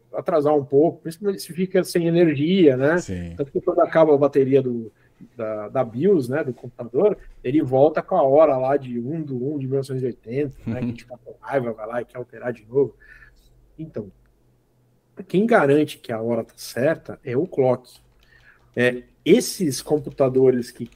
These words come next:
Speaker 1: controlam a hora legal brasileira, que fica no Observatório Nacional N T I, esse clock é gerado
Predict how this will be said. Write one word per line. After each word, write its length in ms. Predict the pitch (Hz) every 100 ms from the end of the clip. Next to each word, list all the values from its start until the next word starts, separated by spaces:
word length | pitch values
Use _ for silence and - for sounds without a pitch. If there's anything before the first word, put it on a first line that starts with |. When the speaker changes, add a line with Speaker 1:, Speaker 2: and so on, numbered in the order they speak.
| _
Speaker 1:
controlam 680 | - 139 135 139 165 156 131
a 120 | 120
hora 220 | 120 120
legal 300 | 117 113 117
brasileira, 540 | 117 104 107 120 156 113
que 100 | -
fica 260 | 120 117
no 100 | 113
Observatório 640 | 110 - 113 113 113 117 117
Nacional 520 | 113 - 107 107 104
N 180 | 101 98
T 120 | 104
I, 340 | 104 180 185 - _ _
esse 240 | 135 -
clock 600 | - - 147 190 185 123 -
é 100 | 147
gerado 720 | 143 170 123 131 165 170 185